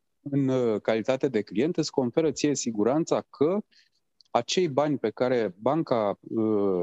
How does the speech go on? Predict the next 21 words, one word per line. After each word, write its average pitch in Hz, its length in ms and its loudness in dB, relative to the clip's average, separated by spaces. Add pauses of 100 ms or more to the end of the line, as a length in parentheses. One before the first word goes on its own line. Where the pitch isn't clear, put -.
ți-a, 123 420 -2
uh, 110 260 0
menționat 113 580 0
că 110 120 -2
ți-i 107 200 -2
acordă, 175 600 -2 (420)
îi 165 300 0 (100)
ai 165 280 2
deja, 156 500 0 (380)
doar 151 200 0
că 156 300 0
nu 156 200 2
e 160 100 2
în 160 80 0
buzunar, 151 440 -2
sunt - 320 -4 (680)
la 139 200 0
bancă, 104 420 0 (100)
cum 127 120 0
s-ar 104 160 0
spune. 90 380 -2